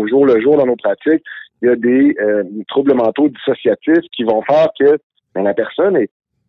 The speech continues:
presque normale au jour le jour et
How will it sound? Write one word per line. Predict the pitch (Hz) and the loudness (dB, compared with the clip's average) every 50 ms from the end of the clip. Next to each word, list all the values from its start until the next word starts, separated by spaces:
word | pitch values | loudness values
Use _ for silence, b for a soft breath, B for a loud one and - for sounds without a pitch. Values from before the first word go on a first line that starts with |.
| _ _ _ _ _ _ _ _ _ - | _ _ _ _ _ _ _ _ _ -8
presque | - 175 185 185 - 156 | -4 -4 -4 -2 -2 -2
normale | 135 135 131 104 113 117 123 143 151 151 143 | -2 0 0 -2 0 0 0 0 2 2 2
au | 135 131 113 110 | 0 0 -2 -2
jour | 107 127 131 135 | -2 0 0 2
le | 117 104 98 | 2 0 0
jour | 98 117 139 156 165 165 165 165 B B B B B B - | 0 0 2 2 2 2 0 -2 B B B B B B -6
et | 113 | -6